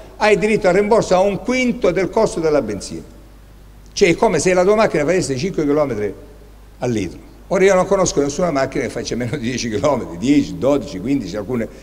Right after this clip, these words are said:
ne fanno. E quindi cosa abbiamo fatto? Abbiamo fatto una cosa semplicissima.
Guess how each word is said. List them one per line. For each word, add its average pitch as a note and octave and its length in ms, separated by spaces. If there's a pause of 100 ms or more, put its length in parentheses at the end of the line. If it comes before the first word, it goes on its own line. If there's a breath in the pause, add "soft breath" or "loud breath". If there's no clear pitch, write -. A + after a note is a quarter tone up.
(200 loud breath)
ne A2 100
fanno. A2 400 (260 loud breath)
E C#4+ 120
quindi D#4 180
cosa F#3+ 200
abbiamo F3+ 260
fatto? A#2 240
Abbiamo F#3 180
fatto F3 220
una D3 100
cosa B2 260
semplicissima. A2+ 560